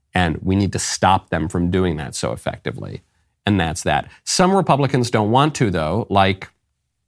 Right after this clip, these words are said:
the former Republican golden boy, Paul Ryan, who's really fallen out of favor, and he's fallen out of favor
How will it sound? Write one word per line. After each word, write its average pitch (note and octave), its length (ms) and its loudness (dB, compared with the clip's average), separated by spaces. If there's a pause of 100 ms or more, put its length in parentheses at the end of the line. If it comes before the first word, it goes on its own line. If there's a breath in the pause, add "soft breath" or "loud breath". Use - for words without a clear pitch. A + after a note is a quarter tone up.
(280)
the A2+ 100 -2
former D3 400 4
Republican A2 520 2
golden A#2+ 320 4
boy, F2+ 180 0
Paul F#2+ 300 0
Ryan, F2+ 340 0
who's F#2 180 -4
really G#2 220 2
fallen F2 320 0
out E2 120 -4
of D2+ 100 -6
favor, E2+ 260 0
and C#3 140 4
he's B2+ 100 0
fallen D#3+ 280 2
out D3+ 60 0
of C#3 60 -2
favor A#2 260 0